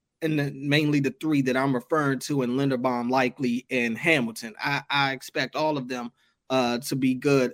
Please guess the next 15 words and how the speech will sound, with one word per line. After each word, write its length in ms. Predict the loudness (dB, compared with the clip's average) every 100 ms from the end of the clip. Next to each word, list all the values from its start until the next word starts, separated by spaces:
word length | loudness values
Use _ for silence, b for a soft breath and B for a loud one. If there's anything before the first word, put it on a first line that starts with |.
| -4
when 220 | -2 2
they're 160 | 2 2
fully 240 | 2 2 2
developed. 500 | 0 4 4 4 0
But 140 | 2
yeah, 260 | 6 6 4
the, 220 | -2 -4
the 140 | -2
run 260 | 2 4 4
game 400 | 4 4 0 -4 -2
has 240 | 0 2
a 40 |
lot 280 | 2 4 4
of 100 | 2
questions. 560 | 0 -2 -2 -2 -4